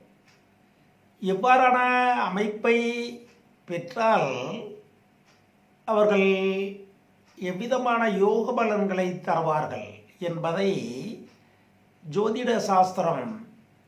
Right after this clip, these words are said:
சொல்லும் கருத்துக்களின் அடிப்படையிலே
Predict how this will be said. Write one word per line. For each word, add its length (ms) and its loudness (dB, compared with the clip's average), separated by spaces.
சொல்லும் 440 -2
கருத்துக்களின் 760 -4
அடிப்படையிலே 720 -4